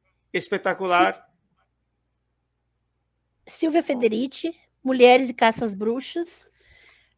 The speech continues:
Speaker 2: As Deusas, as Bruxas e a Igreja, Séculos de Perseguição, de Maria Nazaré Alvim de Barros.
Speaker 1: Uhum.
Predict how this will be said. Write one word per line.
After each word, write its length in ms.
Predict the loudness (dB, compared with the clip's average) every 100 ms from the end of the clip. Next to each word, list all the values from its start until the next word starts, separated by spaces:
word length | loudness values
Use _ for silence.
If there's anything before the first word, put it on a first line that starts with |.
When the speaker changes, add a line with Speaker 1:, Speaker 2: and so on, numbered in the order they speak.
| _
Speaker 2:
As 260 | 2 2 -2 _
Deusas, 560 | 0 6 6 4 -4 -4
as 160 | -4
Bruxas 460 | -6 -8 -8 -8 -2
e 80 | -2
a 40 |
Igreja, 580 | 0 2 2 2 0 -4
Séculos 640 | -4 -2 -2 -4 -10 -10
de 100 | -10
Perseguição, 1080 | -6 -2 -2 -2 -4 -2 -4 0 0 0 -4 _ _ _
de 120 | -8 0
Maria 280 | 2 4
Nazaré 340 | 2 0 2 0
Alvim 260 | 0 -4 -8
de 80 |
Barros. 760 | -6 0 0 0 -6 -12 -16 -20 _ _ _ _ _ -14
Speaker 1:
Uhum. 580 | -14 -12 -14 -12 -14